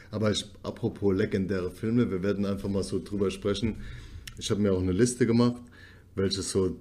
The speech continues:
unsere Top-Filme sind aus unserer Sicht. Ich glaub, da gibt's bestimmt viele Überschneidungen.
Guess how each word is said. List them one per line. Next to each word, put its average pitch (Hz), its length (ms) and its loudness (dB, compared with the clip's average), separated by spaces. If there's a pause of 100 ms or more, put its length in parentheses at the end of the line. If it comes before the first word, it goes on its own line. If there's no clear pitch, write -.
unsere 95 340 -2
Top-Filme 90 640 -2
sind 87 400 -2 (440)
aus 87 220 -8
unserer 101 520 -2
Sicht. - 480 -6 (300)
Ich 85 120 -10
glaub, 117 240 2
da 113 80 6
gibt's - 280 -2
bestimmt 117 380 0
viele 110 300 2
Überschneidungen. 107 1040 2